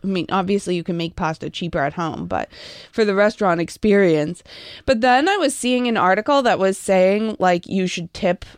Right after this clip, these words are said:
more than, you know, a standard twenty percent on your endless pasta meal,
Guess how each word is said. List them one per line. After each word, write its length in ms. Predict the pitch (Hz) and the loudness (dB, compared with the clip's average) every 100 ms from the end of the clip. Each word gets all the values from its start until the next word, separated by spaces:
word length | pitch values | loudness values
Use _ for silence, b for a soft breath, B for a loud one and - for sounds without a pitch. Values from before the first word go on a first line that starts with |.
| _ _ _ - | _ _ _ -4
more 440 | 180 170 170 175 | 0 4 4 4
than, 520 | 175 165 160 160 160 - _ _ _ _ _ _ _ _ _ _ _ _ | 4 2 2 -2 -4 -12 _ _ _ _ _ _ _ _ _ _ _ _
you 100 | 180 | -2
know, 180 | 165 123 | 0 0
a 100 | 185 | -2
standard 600 | - - 156 156 165 165 _ _ _ _ _ | -4 -2 -2 0 -2 -4 _ _ _ _ _
twenty 240 | 185 165 160 | -6 -4 -2
percent 500 | 160 165 156 160 - _ | -4 -4 -4 -4 -8 _
on 240 | 165 160 | -2 0
your 220 | 160 156 - | -2 -4 -2
endless 320 | 165 156 160 | -4 -2 -6
pasta 400 | - 170 165 - | -4 -4 -4 -4
meal, 360 | 208 240 262 | -2 0 -2